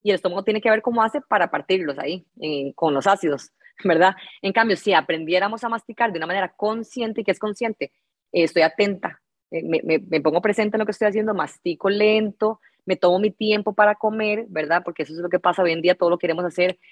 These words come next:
y mientras vamos manejando, estamos comiendo, mientras todo lo queremos hacer rapidísimo, entonces esa, esta, este enfoque consciente viene a hacer eso, a que tomemos la comida como, como un momento de parar, dejar todo a un lado,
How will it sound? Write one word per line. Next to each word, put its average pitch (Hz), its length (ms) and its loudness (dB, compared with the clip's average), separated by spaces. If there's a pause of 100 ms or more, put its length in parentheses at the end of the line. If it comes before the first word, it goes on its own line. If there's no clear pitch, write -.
(140)
y - 80 -10
mientras 160 320 -2
vamos 160 200 2
manejando, 185 340 2
estamos 175 280 -2
comiendo, 190 320 -2
mientras 160 320 -4 (240)
todo 185 140 8
lo 202 80 2
queremos 196 220 -2
hacer 196 140 -4
rapidísimo, 208 500 -4
entonces 175 240 -2
esa, 196 320 2
esta, 185 240 0
este 196 260 -4
enfoque 196 640 -2
consciente 175 420 -2
viene 165 200 0
a - 20 4
hacer 165 220 0
eso, - 220 -6 (400)
a 180 100 2
que 180 120 0
tomemos 175 300 0
la 240 100 0
comida 202 340 -2
como, 175 320 -2
como 147 220 -6
un 151 80 -4
momento 240 500 -2
de 180 140 0
parar, 180 400 2 (160)
dejar 165 320 -2
todo 208 160 4
a 214 40 4
un 220 100 -4
lado, 240 240 0